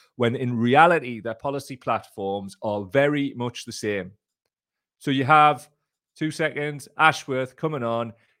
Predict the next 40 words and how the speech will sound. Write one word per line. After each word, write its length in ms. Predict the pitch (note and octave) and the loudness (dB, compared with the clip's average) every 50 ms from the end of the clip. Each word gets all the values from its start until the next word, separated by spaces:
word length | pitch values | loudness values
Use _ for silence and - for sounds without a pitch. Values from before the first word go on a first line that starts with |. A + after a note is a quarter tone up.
| _ - | _ -2
getting 340 | C#3+ C#3+ - B2+ C3 B2 G#2+ _ | -2 -2 -2 -2 -10 -12 -12 _
tied 500 | - - - D3 C#3+ C#3 C#3 C#3 C3+ B2+ | -18 -14 -2 0 2 2 4 2 2 -2
up 120 | C3 B2+ C#3+ | -4 -6 -6
in 80 | C#3+ | -10
his 140 | D3 B2 C3+ | -8 -6 -6
own 200 | B2 A#2 A2 G#2+ | -6 -6 -6 -8
bullshit. 560 | F2+ A2+ A2 A2+ A2 - - B2+ C3 B2+ - _ _ _ - | -8 -8 -8 -8 -8 -8 -8 -8 -8 -8 -10 _ _ _ -2
They're 100 | A2+ B2 | 2 2
also 240 | D3 D3+ - E3+ D#3 | 2 2 0 -2 -2
getting 240 | E3 C3 A#2+ C3+ | -2 -4 -4 -10
tied 360 | B2 - C#3 C3 B2 B2 A#2 B2 | -10 -2 2 2 2 2 2 -2
up 120 | A#2 - | -4 -6
in, 260 | A#2 A2+ A2+ A2 G2 - | -6 -8 -8 -12 -12 -6
um, 220 | A#2 A2 A2 G#2 G#2 | -4 -4 -4 -4 -4
a 40 | A2+ | -6
lot 140 | A#2 - | -6 -6
of 60 | - - | -6 -6
the 80 | A2+ | -6
anti-Semitism 760 | A2+ G#2 F#2 F#2+ - - A2 G#2+ A2+ A2 - A#2+ G#2 B2 B2 | -6 -6 -8 -16 -8 -6 -6 -6 -6 -8 -12 -10 -10 -10 -12
stuff 320 | A#2+ - - B2+ C3 B2+ - | -12 -10 -6 -6 -6 -6 -8
that 180 | - B2 - - | -12 -12 -10 -10
the, 140 | B2 B2 - - - | -12 -12 -12 -10 -6
that 160 | B2+ A2+ - | -6 -6 -4
they've, 460 | B2+ A#2+ A2+ _ _ _ - A#2 A#2 | -6 -8 -8 _ _ _ -6 -2 -2
um, 300 | B2+ B2 A#2 A2 G2+ - _ _ _ _ _ _ - | -2 -2 -4 -8 -10 -12 _ _ _ _ _ _ -2
got 220 | - B2+ A#2+ A#2+ | 2 2 2 2
involved 540 | A#2+ B2 A2 B2 A#2+ A#2+ A#2+ A#2+ G#2 - A#2+ | 0 -2 0 0 0 0 0 -4 -6 -8 -6
in, 200 | A#2+ B2 B2+ A#2+ _ _ _ _ _ _ | -6 -6 -6 -10 _ _ _ _ _ _
because 320 | - A#2+ - - A#2+ F#2+ | -10 -8 -2 -2 -2 -2
now 540 | A#2 A#2 C3 C#3 C3 G#2+ G#2 G#2 A2+ B2+ - _ _ _ _ _ | 2 2 4 4 4 4 4 2 2 -2 -6 _ _ _ _ _
they 60 | A#2 G#2+ | -16 -14
can't 400 | - - C3 A#2+ A#2+ A#2 G#2 - | -2 2 4 4 4 2 -2 -10
say 320 | - - C3+ A#2 A#2 A#2+ | -10 -4 -2 -2 -2 -2
the 100 | G#2+ A#2 | -4 -8
thing 340 | G#2 - - A2+ A2 A2 G#2+ | -10 -6 -6 -6 -4 -4 -6
that 180 | A2 G#2 - - | -8 -8 -8 -12
the 40 | - | -18
public 540 | _ - C3 B2 A#2+ A#2 G#2+ G#2+ G2+ - - G#2 | _ -4 -4 -4 -2 -2 -4 -4 -4 -8 -8 -6
are, 320 | G#2+ G#2 G2+ G2+ F#2+ - - _ _ _ - - | -4 -2 -2 -2 -2 -4 -8 _ _ _ -8 -8
are 160 | G#2 G#2 | -8 -8